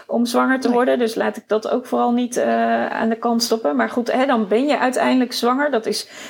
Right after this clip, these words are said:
Speaker 1: meestal een proces van negen maanden als het volgens de normale wijze verloopt. En dan vieren we dat leven.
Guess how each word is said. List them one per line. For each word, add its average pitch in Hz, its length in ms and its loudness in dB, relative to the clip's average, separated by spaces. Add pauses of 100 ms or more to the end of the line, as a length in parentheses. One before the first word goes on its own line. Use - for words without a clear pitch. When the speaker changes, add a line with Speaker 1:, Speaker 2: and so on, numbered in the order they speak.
Speaker 1:
meestal 226 420 0
een 202 100 0
proces 226 440 0
van 285 140 0
negen 269 380 2
maanden 247 340 2
als 233 180 -2
het - 280 -4
volgens 240 560 -2
de 233 100 0
normale 226 420 2
wijze 226 380 0
verloopt. 226 600 0 (480)
En 269 180 2
dan 262 260 2
vieren 285 240 0 (340)
we 220 360 2
dat 233 240 0
leven. 233 720 0